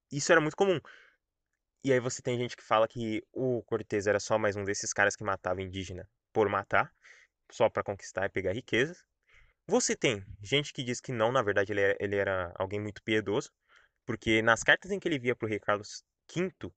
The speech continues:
ele diz, por exemplo, que, olha, tem cartas em que ele diz, "Olha, me dói muito, me dói, me pesa muito no coração matar essas pessoas", mas eles não param de nos atacar. É, o-,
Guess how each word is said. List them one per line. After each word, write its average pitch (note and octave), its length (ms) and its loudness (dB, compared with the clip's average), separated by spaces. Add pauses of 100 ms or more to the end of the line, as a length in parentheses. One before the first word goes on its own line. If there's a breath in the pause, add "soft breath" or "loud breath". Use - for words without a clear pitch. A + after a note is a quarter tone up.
(420 soft breath)
ele B2 200 -2
diz, G#2+ 200 -8
por A#2 180 0
exemplo, A2+ 520 -4 (260)
que, B2 240 0
olha, G#2+ 200 2 (460 soft breath)
tem A2 120 -2
cartas A2+ 260 2
em B2 60 -6
que C3 60 -6
ele C#3+ 80 -4
diz, A#2+ 200 -6
"Olha, G#2+ 280 0 (200)
me A#2 160 -4
dói B2 200 4
muito, B2+ 480 -8 (220)
me G#2+ 240 -6
dói, A2+ 300 2
me G#2 120 -6
pesa A#2+ 280 0
muito A#2 200 -6
no C3+ 80 -6
coração D#3 380 -2
matar A#2 500 0
essas A2+ 280 -6
pessoas", B2 480 -6 (300 soft breath)
mas G#2+ 200 2
eles G2+ 220 0
não A2 160 -6
param G2 300 0
de G2+ 100 -10
nos G2+ 120 -4
atacar. A#2 460 2 (440 soft breath)
É, F#2+ 260 4
o-, G2+ 160 -2